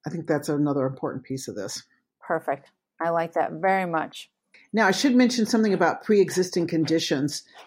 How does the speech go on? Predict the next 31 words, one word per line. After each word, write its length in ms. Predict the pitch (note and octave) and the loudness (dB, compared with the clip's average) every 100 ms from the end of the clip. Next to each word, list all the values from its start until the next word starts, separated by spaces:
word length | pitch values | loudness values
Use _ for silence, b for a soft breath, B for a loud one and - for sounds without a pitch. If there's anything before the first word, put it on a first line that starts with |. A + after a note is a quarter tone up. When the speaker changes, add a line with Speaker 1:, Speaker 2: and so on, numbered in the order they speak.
| B B | B B
Speaker 1:
As 140 | F#3 | 2
I 60 | F#3 | 4
mentioned 360 | F#3 G#3+ B3 | 4 2 2
before, 800 | G3+ E3 - G3 F#3+ C#3+ D3 D#3+ _ | 0 -2 -2 2 2 2 -2 -6 _
um, 440 | E3 D3+ D3 D#3 D#3+ _ _ _ | -8 -6 -6 -8 -10 _ _ _
obviously 420 | F3 F#3+ F#3+ G3 | 0 0 0 0
mental, 500 | F3+ F3 F3+ F#3 E3+ | 2 2 2 2 2
nervous 500 | E3 D#3+ D#3 D#3+ - - | 2 2 0 -2 -4 -8
are 200 | - E3+ | -2 -2
v-, 360 | D#3 D#3 - B2 D#3 | -2 -10 -12 -12 2
very 280 | F#3+ F#3+ F#3 | 4 4 0
common. 500 | F3 D#3+ E3 D#3+ D#3 B B B B | -2 -2 0 -2 -4 B B B B
No 240 | F3+ G3+ A3 | 2 4 4
insurance 400 | G#3 F#3 E3 D#3+ | 0 -2 -4 -4
company 340 | D#3+ D3 D3+ | -6 -6 -4
is 100 | D3+ | -4
gonna 360 | D3 D3 D3 C#3+ - | -4 -4 -4 -6 -10
really 460 | C3 D#3 D#3+ D#3 | -8 -4 -2 -4
insure 340 | B2+ C#3 D#3 D3 | -4 -6 -4 -6
a 100 | C#3+ | -4
pre-existing 680 | C#3+ C3 A#2+ A#2+ - - - | -4 -4 -6 -12 -12 -14 -14
condition. 520 | B2 - - - C#3 B B B B B | -14 -14 -16 -18 -20 B B B B B
So 540 | - - F3 E3 D#3+ - - _ - | -8 -2 0 0 -2 -8 -20 _ -14
a-, 360 | - - - - | -12 -12 -8 -4
at 160 | G#3+ G3 | -2 0
one 220 | B3+ C#4 | 2 2
time, 480 | A3 F3 F3 F3 - D#3+ | 2 -2 0 -2 -6 -6
I 120 | F3 | -6
think 420 | F3 F3 E3 - | -4 -6 -6 -6
more 300 | E3 E3+ F#3 | -4 0 0
than 300 | E3+ D3+ D3+ | 0 -2 -4